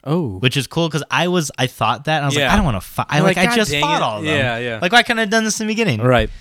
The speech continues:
Speaker 2: So you only fight four, which is kind of like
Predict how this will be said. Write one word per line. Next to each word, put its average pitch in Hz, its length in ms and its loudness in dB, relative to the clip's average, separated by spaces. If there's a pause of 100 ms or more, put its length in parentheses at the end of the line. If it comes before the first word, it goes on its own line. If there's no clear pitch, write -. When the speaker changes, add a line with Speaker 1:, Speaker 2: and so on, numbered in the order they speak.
(140)
Speaker 2:
So - 140 0
you 156 180 4
only 170 300 0
fight 139 460 2
four, 110 500 -4 (320)
which 139 180 2
is 147 120 -2
kind 175 320 2
of 147 100 0
like 135 240 2